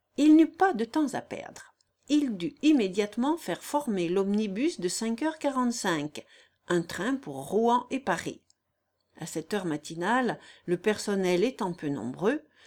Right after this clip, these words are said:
la besogne du sous-chef de service se compliquait de toutes sortes de soins. Lorsqu'il eut surveillé la manœuvre, chaque voiture prise au remisage, mise sur le chariot que des hommes poussaient et amenaient sous la marquise,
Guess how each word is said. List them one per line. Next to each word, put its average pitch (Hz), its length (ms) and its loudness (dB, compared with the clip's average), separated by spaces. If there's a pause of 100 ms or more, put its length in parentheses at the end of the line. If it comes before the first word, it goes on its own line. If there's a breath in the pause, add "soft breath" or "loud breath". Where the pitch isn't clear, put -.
(220 soft breath)
la 185 140 2
besogne 185 540 2
du 247 140 -2
sous-chef 190 420 -4
de 165 100 -10
service 175 560 -6
se - 120 -10
compliquait 247 680 -4
de 160 120 -6
toutes - 340 -10
sortes 294 440 -6
de 139 180 -8
soins. - 320 -10 (1120)
Lorsqu'il 285 340 -2
eut 381 80 8
surveillé 269 480 0
la 214 140 -2
manœuvre, 196 600 -2 (320 soft breath)
chaque 165 400 -6
voiture 175 520 -4
prise 165 360 -8
au 156 60 -4
remisage, 220 840 0 (380 loud breath)
mise 190 360 2
sur 190 240 -4
le 185 100 0
chariot 202 680 -2
que 165 100 -4
des 160 300 -4
hommes 151 180 -2
poussaient 196 680 -4
et 208 140 2
amenaient 147 380 -4
sous 165 160 -10
la 170 120 -6
marquise, 220 720 -2